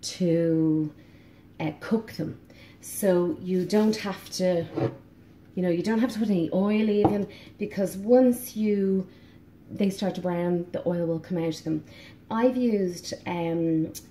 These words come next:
kind of low fat, like five percent fat mince, but you can use whatever mince you have in the house, or pork or lamb or whatever. Um, if you're using lamb, kind of when you brown them, maybe drain,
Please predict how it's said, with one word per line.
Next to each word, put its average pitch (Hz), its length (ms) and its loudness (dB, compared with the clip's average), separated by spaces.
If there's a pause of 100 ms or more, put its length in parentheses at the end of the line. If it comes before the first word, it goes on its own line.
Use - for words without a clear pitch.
(120)
kind 190 140 -4
of 180 60 -2
low 190 320 2
fat, 190 300 -6
like 160 140 -6
five 185 280 -4
percent 180 540 -4
fat - 300 -8
mince, 202 320 -2
but - 160 -14
you 190 100 -4
can 180 180 -6
use 170 220 -4
whatever 143 240 -10
mince 151 260 -6
you 160 60 -6
have 170 400 -8
in 175 80 -6
the 160 60 -6
house, 170 320 -4 (400)
or 170 140 -4
pork 220 460 -2
or 175 120 -4
lamb 170 400 -4
or 156 60 -4
whatever. 156 460 -2 (460)
Um, 175 520 0
if 220 200 -4
you're 196 100 0
using 160 540 0
lamb, 170 460 0 (320)
kind 254 300 -2
of - 180 -8
when 220 180 6
you 220 80 4
brown 185 320 0
them, 196 160 2
maybe 180 220 -2
drain, 170 680 -2